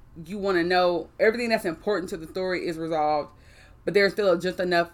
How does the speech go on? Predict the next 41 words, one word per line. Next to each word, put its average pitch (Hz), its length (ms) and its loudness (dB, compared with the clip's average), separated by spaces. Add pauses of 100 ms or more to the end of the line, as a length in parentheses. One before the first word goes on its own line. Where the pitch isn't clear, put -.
(180)
answers, 170 640 -4 (140)
um, 160 520 -8 (380)
enough 226 240 0
questions 233 340 -2
left 190 200 -2
unanswered 175 420 -4
that 160 220 -8
you 196 80 -8
have, 165 260 -2
like, 156 320 -4
I 214 80 -8
can 190 160 -12
think 202 140 -10
about, 170 220 -4
like, 160 200 -6
the 170 60 -10
future 175 320 -10
of 165 80 -10
these 156 120 -12
characters 151 440 -6
and 160 100 -6
what 147 80 -8
this 160 160 -12
show 156 160 -6
could 156 140 -12
be 156 80 -8
like 151 200 -6
if 165 60 -16
it 170 80 -12
came 160 220 -6
back, - 240 -2
or 165 160 -4
if 160 80 -8
we 170 220 -8 (480)
you 202 80 -4
know, 160 140 0
came 170 260 -2
back 170 180 2
and 165 80 -8
focused 175 300 -2
on 165 380 -2